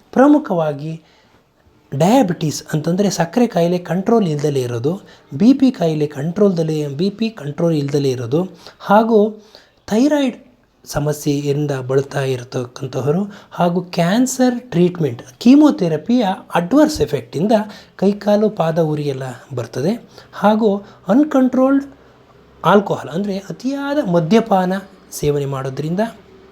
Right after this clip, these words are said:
ಅತಿಯಾದ ಧೂಮಪಾನ ಸೇವನೆ ಮಾಡೋದ್ರಿಂದ, ಹಾಗೂ ಟ್ರಾಮಾ, ಯಾವ್ದಾರ ಒಂದು ಇಂಜುರಿ,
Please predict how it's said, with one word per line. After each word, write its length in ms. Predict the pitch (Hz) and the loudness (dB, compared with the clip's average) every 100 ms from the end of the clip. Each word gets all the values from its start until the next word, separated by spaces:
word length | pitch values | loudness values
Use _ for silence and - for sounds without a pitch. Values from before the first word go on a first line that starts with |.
| _ _ - - | _ _ -20 -2
ಅತಿಯಾದ 520 | 165 165 208 214 208 147 | -2 2 4 4 2 2
ಧೂಮಪಾನ 520 | 175 247 247 202 175 | 2 2 0 -4 -4
ಸೇವನೆ 540 | - 143 135 135 135 - - - - | -4 -6 -4 -6 -8 -14 -20 -20 -8
ಮಾಡೋದ್ರಿಂದ, 500 | 131 131 123 131 156 208 226 - - | -4 -2 -2 -2 0 0 -2 -10 -18
ಹಾಗೂ 420 | - - 160 170 | -8 -2 -2 2
ಟ್ರಾಮಾ, 440 | 202 190 190 214 170 156 | 0 4 4 4 2 -2
ಯಾವ್ದಾರ 360 | 147 180 220 | -4 -2 0
ಒಂದು 240 | 240 233 175 | 0 0 0
ಇಂಜುರಿ, 520 | 214 220 190 139 | 0 2 0 -2